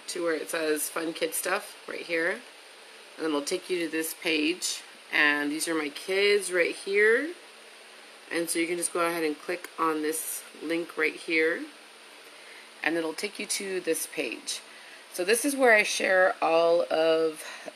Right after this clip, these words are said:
the homeschooling stuff. Sometimes I'll share it on my,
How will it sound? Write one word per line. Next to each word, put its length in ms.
the 360
homeschooling 720
stuff. 560
Sometimes 500
I'll 220
share 400
it 160
on 240
my, 420